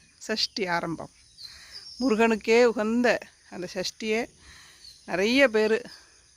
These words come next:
ஒரு ரொம்ப திருச்செந்தூர்லலாம் போய் பார்த்தீங்கன்னா ரொம்ப தீவிரமான ஒரு பக்தியோட விரதம் இருப்பாங்க. நிறைய பேர் தண்ணி கூட குடிக்க மாட்டாங்க,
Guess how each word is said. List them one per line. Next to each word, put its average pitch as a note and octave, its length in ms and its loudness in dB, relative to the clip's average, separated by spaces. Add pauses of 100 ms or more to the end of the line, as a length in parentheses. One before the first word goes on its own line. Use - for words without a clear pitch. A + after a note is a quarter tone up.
(140)
ஒரு E3+ 160 -8
ரொம்ப F#3 360 0
திருச்செந்தூர்லலாம் A3 920 0
போய் A3 180 0
பார்த்தீங்கன்னா G#3 640 -2 (680)
ரொம்ப A#3+ 360 0
தீவிரமான A#3+ 880 2
ஒரு A3+ 140 2
பக்தியோட G#3+ 600 2 (580)
விரதம் G#3 300 0
இருப்பாங்க. - 360 -8 (880)
நிறைய G#3 300 2
பேர் C4 200 -2
தண்ணி B3 360 4
கூட C4+ 160 2
குடிக்க A3 280 -4
மாட்டாங்க, E3 360 -8